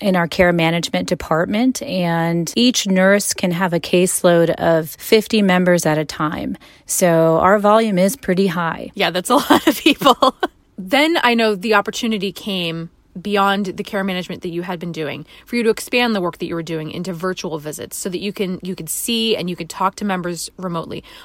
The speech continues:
Speaker 2: Ironically, you started these <laughs> discussions before the pandemic, but now it's an offering that unfortunately is incredibly timely and very much in demand.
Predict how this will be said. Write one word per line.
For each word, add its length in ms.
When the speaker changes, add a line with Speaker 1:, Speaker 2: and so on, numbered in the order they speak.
Speaker 2:
Ironically, 720
you 80
started 300
these 140
<laughs> 120
discussions 480
before 360
the 100
pandemic, 640
but 260
now 380
it's 140
an 60
offering 380
that 220
unfortunately 840
is 200
incredibly 680
timely 500
and 160
very 180
much 200
in 80
demand. 380